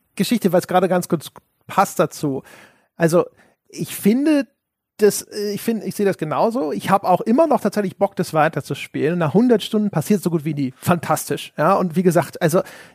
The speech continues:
die, die Spielmechanik trägt diese lange Spielzeit, ist ein Satz, der in diesem Podcast eigentlich nie fällt, was Open-World-Spiele angeht. Eine Einschränkung hätte ich noch, was diese Welt angeht,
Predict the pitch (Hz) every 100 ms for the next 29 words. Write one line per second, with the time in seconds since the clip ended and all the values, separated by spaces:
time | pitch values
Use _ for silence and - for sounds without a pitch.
0 | - 180 165 151 170 - 247 262 226 196
1 | 190 196 - - 160 196 214 - 196 170
2 | 165 160 160 - 180 - 180 175 160 151
3 | 143 170 - 170 165 151 147 165 - 165
4 | 160 151 147 160 156 151 147 143 139 -
5 | - 143 127 117 117 - 147 - - -
6 | - - - - - _ - 160 262 320
7 | 254 - 233 262 - 226 214 196 190 190
8 | 185 196 202 202 185 175 180 160 160 147
9 | 160 156 147 170 202 233 262